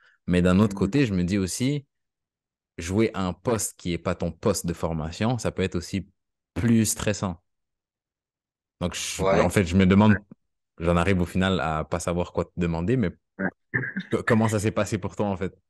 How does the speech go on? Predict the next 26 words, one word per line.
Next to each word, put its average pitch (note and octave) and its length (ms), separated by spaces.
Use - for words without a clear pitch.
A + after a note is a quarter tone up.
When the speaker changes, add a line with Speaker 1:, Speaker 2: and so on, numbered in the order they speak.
Speaker 2:
C'est A2+ 60
Speaker 1:
C'est - 220
peut-être A2+ 140
ça, A2 140
c'est G#2+ 140
peut-être G#2+ 140
Speaker 2:
le A2 40
Speaker 1:
ça G2+ 100
ma F#2 100
Speaker 2:
co-, F2 40
Speaker 1:
question. F2 280
Speaker 2:
le - 40
coach - 220
m'a A#2+ 120
vra-, A2 240
ouais. G2 200
Le G#2+ 140
coach D3 200
m'a A#2 140
vraiment A2 260
mis A2+ 100
en A2 80
confiance. G#2+ 680
C'est, G2 400
Speaker 1:
Ok. G2 80
Speaker 2:
euh, F2 180